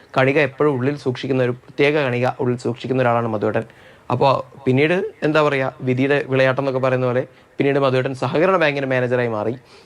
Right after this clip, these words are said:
ഏഹ്, കുടുംബവും കുട്ടികളും പ്രാരാബ്ദങ്ങളൊക്കെയായി മുന്നോട്ടേക്ക് പോയിക്കൊണ്ടിരിക്കുന്ന സമയത്താണ് പിന്നീട് അദ്ദേഹത്തിന് തോന്നുന്നത് എന്തായാലും സൈന്യത്തോടുള്ള തൻ്റെ ഒരു താല്പര്യം ഒരിക്കലും വിട്ടുപോയിട്ടില്ല. അപ്പോൾ നാടിനെ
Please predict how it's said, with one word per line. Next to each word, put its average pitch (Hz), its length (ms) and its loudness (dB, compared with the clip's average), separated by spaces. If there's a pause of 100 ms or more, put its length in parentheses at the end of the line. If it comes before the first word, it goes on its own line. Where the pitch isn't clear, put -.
(260)
ഏഹ്, 120 260 2
കുടുംബവും 120 380 0 (100)
കുട്ടികളും 117 340 0 (140)
പ്രാരാബ്ദങ്ങളൊക്കെയായി 120 840 0
മുന്നോട്ടേക്ക് 120 400 0
പോയിക്കൊണ്ടിരിക്കുന്ന 117 760 0 (100)
സമയത്താണ് 120 540 0 (540)
പിന്നീട് 175 260 4
അദ്ദേഹത്തിന് 156 420 0
തോന്നുന്നത് 123 340 0
എന്തായാലും 120 300 0 (120)
സൈന്യത്തോടുള്ള 139 540 0 (100)
തൻ്റെ 127 220 0
ഒരു 131 140 0
താല്പര്യം 123 320 0
ഒരിക്കലും 123 300 0
വിട്ടുപോയിട്ടില്ല. 117 460 -2 (420)
അപ്പോൾ 120 180 0 (500)
നാടിനെ 131 360 4